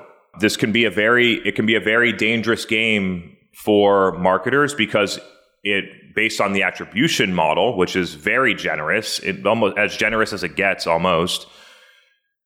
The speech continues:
for marketers to say, "Our LinkedIn ads are working," because of this generous attribution model. Let's continue to scale our LinkedIn ads. And in reality,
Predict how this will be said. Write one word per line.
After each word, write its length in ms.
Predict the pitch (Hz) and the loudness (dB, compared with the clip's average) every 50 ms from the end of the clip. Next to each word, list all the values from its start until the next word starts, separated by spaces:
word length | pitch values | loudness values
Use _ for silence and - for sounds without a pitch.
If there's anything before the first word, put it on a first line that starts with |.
| _ _ | _ _
for 120 | - 107 104 | -2 0 2
marketers 420 | 104 107 107 - 117 104 95 - | 2 2 2 2 0 -2 -2 -2
to 60 | 104 | -4
say, 340 | - - 110 98 98 - - - - - - | -4 -2 0 0 0 -2 -8 -12 -14 -2 2
"Our 140 | 107 113 110 | 2 4 4
LinkedIn 440 | 104 113 110 98 87 107 110 110 104 | 2 0 -2 -2 0 -2 0 0 2
ads 240 | 95 95 92 90 - | 0 0 -2 -2 -2
are 80 | 90 | -4
working," 640 | 80 80 101 110 107 - 85 80 85 101 120 117 - - _ _ _ _ _ _ _ _ _ - | -2 0 0 0 0 0 -2 -2 -2 -2 -4 -8 -10 -18 _ _ _ _ _ _ _ _ _ -8
because 300 | 92 - - 98 90 - | -6 -2 -2 -2 -2 -2
of 140 | 98 87 87 | -4 -2 0
this 240 | 92 87 - - - | -2 -2 -2 -4 -6
generous 420 | - 98 92 90 90 90 87 - | -2 -2 0 0 0 0 0 0
attribution 480 | 92 87 - 85 - 104 98 - 98 87 | -2 -2 -4 -4 -4 -4 -4 -4 -4 -2
model. 240 | 80 87 87 87 | 0 0 0 2
Let's 160 | 92 95 - - | 0 -2 -2 -2
continue 400 | - 110 - 117 107 101 98 90 | -6 -4 -2 -2 -4 -2 -2 -2
to 100 | 85 - - - | 0 0 -2 -4
scale 640 | - - 107 110 117 107 92 87 87 98 107 - - - | -2 -2 -2 0 0 0 0 0 0 -2 -2 -4 -2 0
our 220 | 95 101 101 95 | 2 2 2 2
LinkedIn 420 | 85 101 98 95 - - 113 104 90 | 0 0 -2 -2 -2 -2 -2 0 0
ads. 440 | 82 80 82 85 90 92 - - - - - - - _ _ _ _ _ _ _ - | 0 0 0 -2 -2 -4 -8 -10 -12 -14 -20 -20 -20 _ _ _ _ _ _ _ -4
And 500 | - 104 104 98 95 92 90 90 90 87 - - | -2 0 0 0 0 0 0 -2 -4 -8 -6 -4
in 180 | 123 117 104 | -4 -2 0
reality, 720 | 101 101 98 98 104 107 107 101 90 85 85 85 82 82 | 0 2 2 2 2 0 0 -2 -2 -4 -4 -6 -6 -8